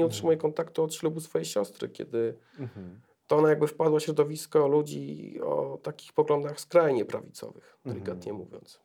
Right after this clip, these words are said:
Speaker 2: Pięć piw i te sprawy. I był taki moment, kiedy
Speaker 1: Mówisz o hejlowaniu, tak?
Speaker 2: Mm, tak, tak,
Speaker 1: Mhm.
Speaker 2: tak, tak, tak. E,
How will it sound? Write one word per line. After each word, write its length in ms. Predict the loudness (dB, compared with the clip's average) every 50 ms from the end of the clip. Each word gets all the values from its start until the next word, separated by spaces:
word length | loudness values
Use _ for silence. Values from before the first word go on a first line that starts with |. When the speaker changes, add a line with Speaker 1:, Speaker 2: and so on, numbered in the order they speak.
| _
Speaker 2:
Pięć 260 | -2 0 0 0 -2
piw 300 | -6 -10 -10 -10 -10 -12
i 40 | -12
te 100 | -12 -12
sprawy. 400 | -10 -4 -4 -4 -4 -4 -6 -8
I 60 | -10
był 140 | -8 -8 -4
taki 240 | -4 -4 -4 -2 2
moment, 260 | 4 4 4 4 0
kiedy 400 | -2 -2 0 2 2 2 0 -4 -10 -14 -8
Speaker 1:
Mówisz 200 | -8 -8 -6 -6
o 40 | -6
hejlowaniu, 640 | -4 -2 -2 0 0 0 0 0 -2 -2 -4 -8 -6
tak? 360 | -4 -4 -4 -4 -6 -8 -10
Speaker 2:
Mm, 580 | -10 -8 -8 -6 -6 -6 -6 -8 -8 -10 -6
tak, 360 | -2 0 0 0 0 -2 -4 -6
tak, 180 | -6 -6 -4
Speaker 1:
Mhm. 400 | -4 -6 -4 -4 -4 -4 -6 -8
Speaker 2:
tak, 80 | -10 -10
tak, 100 | -12 -14
tak. 140 | -18 -20 -20 _ _ _ _ _ _ _ _ _ _ _ _ _ _ _ _ _ _ _ _ _ -4 -2
E, 80 | 0